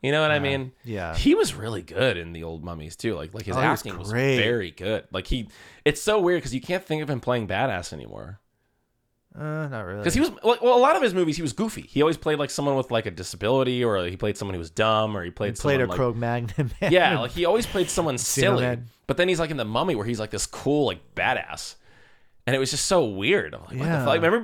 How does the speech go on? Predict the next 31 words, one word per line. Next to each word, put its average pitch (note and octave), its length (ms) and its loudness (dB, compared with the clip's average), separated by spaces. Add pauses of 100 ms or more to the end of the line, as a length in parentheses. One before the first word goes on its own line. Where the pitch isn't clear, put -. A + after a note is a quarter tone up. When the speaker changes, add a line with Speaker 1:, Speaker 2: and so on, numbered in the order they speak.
(120)
Speaker 1:
Bedazzled? D3 500 2
Remember E3+ 220 -6
the C#3 80 0
Sam D#3 260 0
Raimi D#3 240 2
film E3 220 0
Bedazzled? B2+ 320 2
Speaker 2:
Yeah. C#3 260 2 (140)
Speaker 1:
Yeah. F#3 300 2 (460)
You C#3+ 120 0
know, E3 160 6
and, D#3+ 160 2
and D3 180 0
so, D3+ 320 4
like, C#3 260 0
but E3 120 2
yeah, F#3+ 140 6
in D3 100 -2
this F3+ 160 -2
movie, C#3 240 -2
it's, A#2+ 100 -6
it's - 160 -8
very, C#3 440 0 (140)
uh, G#2 200 -2
Whale's C#3 380 2
very A2 180 -4
sad F#2+ 440 -4
and, E2 220 -12
and, C#2+ 400 -12
and, E2 280 -12 (460)
um, F2 360 -8